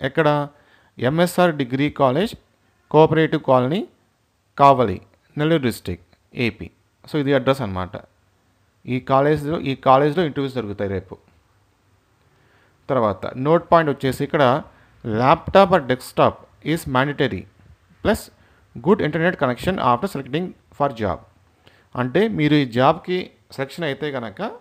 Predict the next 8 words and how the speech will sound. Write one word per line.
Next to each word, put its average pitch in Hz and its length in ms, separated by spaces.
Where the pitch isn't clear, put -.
మీరు 156 260
ఖచ్చితంగా 170 480
ల్యాప్‌టాప్ 143 600
కానీ 147 200
డెస్క్‌టాప్ 139 460
కానీ 180 120
మీరు 175 200
తెచ్చుకోవాలి. 107 560